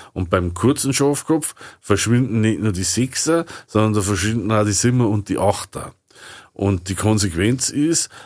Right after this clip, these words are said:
dass das quasi ein Solern ist, weil beim Kennzeichen für einen langen Schafkopf ist, da gibt's mehrere Spielarten, du sp-, spielst zu zweit, zwei gegen zwei,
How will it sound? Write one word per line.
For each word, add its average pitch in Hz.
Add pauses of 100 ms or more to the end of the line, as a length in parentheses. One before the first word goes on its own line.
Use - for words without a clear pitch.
(120)
dass 101
das 107
quasi 104
ein 98
Solern 123
ist, 110 (680)
weil 98
beim 95
Kennzeichen 110
für 104
einen 95
langen 117
Schafkopf 127
ist, 135 (280)
da 98
gibt's -
mehrere 107
Spielarten, 120
du 110
sp-, 95
spielst 95
zu -
zweit, 110 (160)
zwei 104
gegen 85
zwei, -